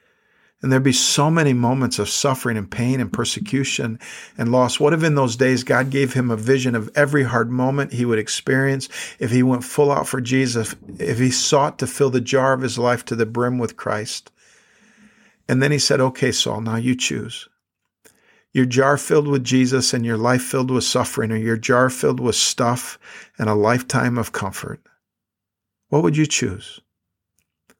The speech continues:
Paul chose his jar filled with Jesus. And you know what that means? It means Paul had found in that one brief encounter with the presence of Jesus, he'd found it to be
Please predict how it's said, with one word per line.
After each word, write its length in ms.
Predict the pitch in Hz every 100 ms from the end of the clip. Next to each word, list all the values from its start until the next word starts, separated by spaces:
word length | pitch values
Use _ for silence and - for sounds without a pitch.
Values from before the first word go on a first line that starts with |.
| _ - - -
Paul 240 | 147 156
chose 460 | - - 139 139 -
his 220 | 127 113
jar 300 | 131 123 131
filled 320 | - 131 127
with 140 | 127
Jesus. 460 | 123 131 127 120 -
And 100 | 143
you 80 | 160
know 80 | 214
what 140 | 247
that 180 | 196 139
means? 260 | 135 147
It 100 | 143
means 220 | 147 147 139
Paul 300 | - 170 185
had 100 | 160
found 380 | - 143 143 - - -
in 120 | 151
that 180 | 143 -
one 360 | - 202 220 151
brief 460 | 131 165 214 -
encounter 600 | 185 160 - 143 139 147
with 100 | 135
the 80 | 131
presence 540 | - - 180 180 156
of 120 | 170 143
Jesus, 460 | 156 160 131 123
he'd 160 | 151 135
found 220 | 170 170
it 100 | 147
to 80 | 165
be 300 | 143 139